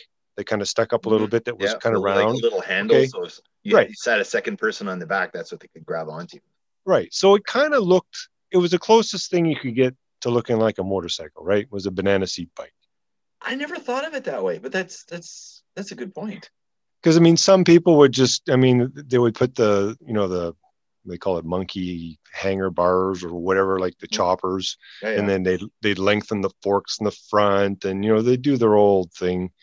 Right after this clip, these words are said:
Speaker 1: And, uh, I mean, get to, and later on, as the bikes progress, now they've got those big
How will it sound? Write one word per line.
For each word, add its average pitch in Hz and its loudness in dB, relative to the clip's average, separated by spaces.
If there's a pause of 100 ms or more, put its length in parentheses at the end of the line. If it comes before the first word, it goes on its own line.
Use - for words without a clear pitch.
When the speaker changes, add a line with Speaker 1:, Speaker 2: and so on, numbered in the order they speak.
(600)
Speaker 1:
And, 90 -2
uh, 85 -2 (680)
I 113 -6
mean, 92 -4
get 104 2
to, 113 -6 (260)
and 101 -2
later 107 4
on, 107 4 (500)
as 107 0
the 98 -2
bikes 101 2
progress, 104 2
now 104 4
they've 90 -2
got 98 2
those 85 -6 (380)
big 98 -4